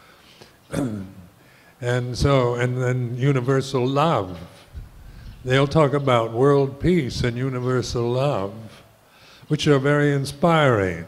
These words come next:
You know, when we, we think of world peace and, and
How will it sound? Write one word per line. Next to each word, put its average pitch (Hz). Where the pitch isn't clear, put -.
You 123
know, 110
when 117
we, 113
we 127
think 127
of 104
world 127
peace 123
and, 110
and 113